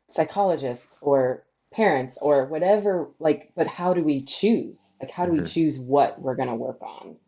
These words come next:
Speaker 2: Yeah.
Speaker 1: And is it gonna be a reactive choice, or is it a more, you know, creative, coming from the solid self kind of choice?
Speaker 2: Yeah.
Speaker 1: It's almost like in talking about parenting,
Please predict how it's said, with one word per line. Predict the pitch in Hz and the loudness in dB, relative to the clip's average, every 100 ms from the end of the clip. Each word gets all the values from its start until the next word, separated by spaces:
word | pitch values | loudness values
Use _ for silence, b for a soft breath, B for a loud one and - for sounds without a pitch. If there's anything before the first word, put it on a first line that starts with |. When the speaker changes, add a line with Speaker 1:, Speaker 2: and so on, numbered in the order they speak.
| - | -8
Speaker 2:
Yeah. | 87 80 87 | -4 -2 -4
Speaker 1:
And | 147 147 | -4 0
is | 151 | 0
it | 151 | 0
gonna | 156 143 | -2 -2
be | 135 | 0
a | 131 | 0
reactive | 127 123 131 - 160 | 0 0 -2 -2 -4
choice, | - 170 170 175 - - | -4 -2 0 0 -6 -8
or | 151 139 | -2 0
is | 143 143 | 2 0
it | 139 135 - | 0 -2 -6
a | 139 | -6
more, | 139 135 131 123 123 _ | -2 0 2 0 -4 _
you | 156 | -4
know, | 139 123 | -2 -2
creative, | - - 139 131 131 127 127 120 131 - - - | -6 -2 0 2 2 2 2 0 -4 -20 -20 -6
coming | 160 147 135 | -2 0 -2
from | 131 131 | -2 -4
the | 127 | -4
solid | 127 135 127 113 | -4 2 2 0
self | - - 135 120 - - | -12 0 0 0 -8 -14
kind | 139 127 | -10 -10
of | 117 | -10
choice? | - - - - - _ _ _ _ - | -10 -10 -10 -14 -20 _ _ _ _ 0
Speaker 2:
Yeah. | 92 82 - - _ _ _ _ b | 4 4 0 -18 _ _ _ _ b
Speaker 1:
It's | 165 | -2
almost | 196 208 220 220 | 2 2 2 0
like | 185 | 0
in | 165 165 | -2 -2
talking | 165 160 180 | 2 2 0
about | 165 147 135 | 0 2 2
parenting, | - 143 143 160 165 165 175 | 0 0 0 0 2 2 0